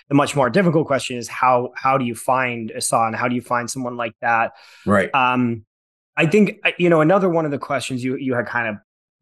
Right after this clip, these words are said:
Speaker 1: put forward in advance too is, is, like, advice for people who wanna start a business,
Speaker 2: Yeah.
Speaker 1: right? And I think that the best advice, and,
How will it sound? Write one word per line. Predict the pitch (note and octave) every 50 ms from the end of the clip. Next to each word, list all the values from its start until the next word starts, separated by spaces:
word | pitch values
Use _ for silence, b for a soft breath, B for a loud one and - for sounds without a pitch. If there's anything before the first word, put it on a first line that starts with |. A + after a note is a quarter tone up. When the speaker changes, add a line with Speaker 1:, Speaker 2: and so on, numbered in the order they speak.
| _ _
Speaker 1:
put | _ C3+ B2+ B2+
forward | - - C#3 C3 B2+ C3 B2 A#2 A2+ A2+
in | A2 A2
advance | A2 G#2+ G2+ A2+ B2 C3 A#2+ A2+ A2 G#2+ - -
too | - - - D3+ C#3 B2 A2+
is, | A2 G#2+ G#2 - - _ C3
is, | B2 A#2 A2
like, | A#2 A#2 A2 G#2+ G#2+ - - _ _ _ _ _ _ _ _ _ _ _ -
advice | C#3 A#2+ A#2 G#2 B2 C#3 D3 C#3 -
for | - - A#2
people | - - D3+ - C#3 -
who | - - B2
wanna | A2+ B2 C3+ B2+ A2
start | - - - B2 A2 G#2
a | G2+
business, | G#2 C#3 C3+ B2 A2 A2+ A2 G2 - - F2
Speaker 2:
Yeah. | G2 G#2 A2 A2 F2
Speaker 1:
right? | A#2 A2+ A#2 B2 B2+ C3 B2 b b b b b b b b b b _ _ _ _ _ _ _ _ _
And | D#3+ F3 D#3+
I | - - D3+ D#3+ F#3+ G3
think | F#3+ - F3 E3 D3+ C3+ - -
that | C#3+ C3 B2 -
the | C3+
best | A#2+ A#2+ - - C3 B2+ C3+ - - -
advice, | D3 B2 G#2+ G#2 A2 G#2+ A2 A2+ C3+ C#3+ - -
and, | C3+ A#2+ A2+ A2+